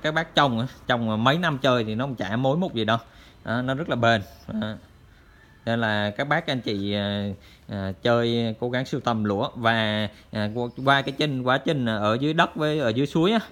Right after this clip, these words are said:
thì nó cũng được bào mòn và nó hình thành nên những cái, cái, cái đường rãnh, đường đồ. Nhìn cái, cái khúc cổ lũa nó trở nên nghệ thuật hơn mọi người. Đó. Đây, cái khúc, à, gỗ lũa hôm nay nhìn nó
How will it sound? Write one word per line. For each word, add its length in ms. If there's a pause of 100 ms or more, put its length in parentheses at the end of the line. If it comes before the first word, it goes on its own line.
thì 160
nó 140
cũng 160
được 140
bào 200
mòn 320
và 80
nó 100
hình 200
thành 240
nên 160
những 140
cái, 80 (460)
cái, 220
cái 100
đường 300
rãnh, 260
đường 160
đồ. 200
Nhìn 340
cái, 360 (320)
cái 100
khúc 240
cổ 120
lũa 220
nó 100
trở 200
nên 200
nghệ 120
thuật 220
hơn 180
mọi 100
người. 160 (360)
Đó. 140 (1000)
Đây, 180 (100)
cái 100
khúc, 160 (120)
à, 160
gỗ 180
lũa 180
hôm 120
nay 160
nhìn 180
nó 140